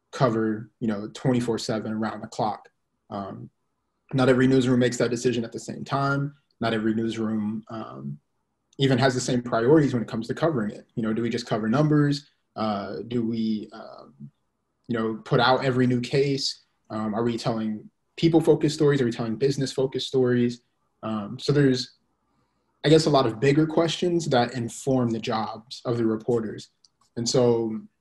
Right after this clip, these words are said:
I guess for me, you know, I, I think I just love both, um, for, for very different reasons. I don't even know if I could, um,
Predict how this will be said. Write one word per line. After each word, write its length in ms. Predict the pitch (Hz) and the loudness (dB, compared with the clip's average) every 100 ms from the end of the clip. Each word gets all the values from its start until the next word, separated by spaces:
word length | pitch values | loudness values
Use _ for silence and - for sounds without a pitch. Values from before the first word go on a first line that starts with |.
| _ _ _ - | _ _ _ 2
I 100 | 143 | 6
guess 140 | 160 | 6
for 120 | 147 | 6
me, 240 | 127 131 120 | 4 4 2
you 180 | 120 | -2
know, 140 | 117 110 | -6 -6
I, 120 | 117 - _ _ _ _ _ _ _ _ _ - | -10 -12 _ _ _ _ _ _ _ _ _ 2
I 100 | 143 | 6
think 120 | 170 | 8
I 60 | |
just 200 | 165 151 | 8 6
love 240 | 123 127 113 | 6 4 4
both, 400 | 113 131 147 - _ - | 4 4 4 -6 _ -4
um, 580 | 127 120 113 107 107 120 _ _ _ _ _ _ | 0 2 2 -2 -4 -10 _ _ _ _ _ _
for, 640 | _ - 120 117 113 110 110 | _ 2 2 4 2 2 2
for 160 | 143 | 2
very 240 | 123 131 123 | 6 8 8
different 260 | 123 110 | 4 0
reasons. 300 | 113 117 107 | 0 0 0
I 80 | 113 | 0
don't 140 | 117 | 0
even 180 | 110 110 | -2 -2
know 140 | 107 110 | -2 -4
if 120 | 107 | -6
I 80 | 101 | -6
could, 320 | 104 120 143 _ _ _ _ _ _ - | -8 -12 -14 _ _ _ _ _ _ -12
um, 540 | 104 101 101 101 110 | -8 -6 -6 -8 -10